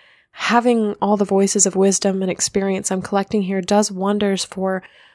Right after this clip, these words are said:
all these grieving hearts who don't know which way is up, or maybe just haven't found the right words to express their pain. So thank you, thank you, thank you. Please keep listening and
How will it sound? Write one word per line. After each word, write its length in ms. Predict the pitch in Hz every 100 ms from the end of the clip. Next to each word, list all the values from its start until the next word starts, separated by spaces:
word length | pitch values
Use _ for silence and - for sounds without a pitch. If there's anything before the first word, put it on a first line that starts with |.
| _ -
all 220 | 208 269
these 220 | 320 320 -
grieving 440 | - 233 233 214
hearts 320 | 185 226 -
who 100 | 220
don't 240 | 208 208 214
know 120 | 208
which 260 | 208 202
way 160 | 208 190
is 140 | 175
up, 240 | - 196 -
or 120 | 208
maybe 360 | 214 240 294 -
just 240 | 254 -
haven't 360 | 190 214 226 226
found 560 | - 202 196 202 202 - - _ -
the 100 | 196
right 280 | 196 202
words 280 | 196 196 -
to 100 | -
express 520 | 185 - - 185 180
their 120 | - 175
pain. 420 | - 185 202 214 - -
So 420 | - - 220 208 - -
thank 320 | 233 240 -
you, 300 | 233 233 226 - _ _
thank 300 | 214 214 202
you, 300 | 220 214 208 - _ _ _ _ -
thank 300 | 170 165 160
you. 220 | 156 - _ _ _ _ _ _ _ _ _ - -
Please 240 | 254 262 -
keep 240 | 233 226
listening 440 | 208 - 190 175
and 280 | - 196 196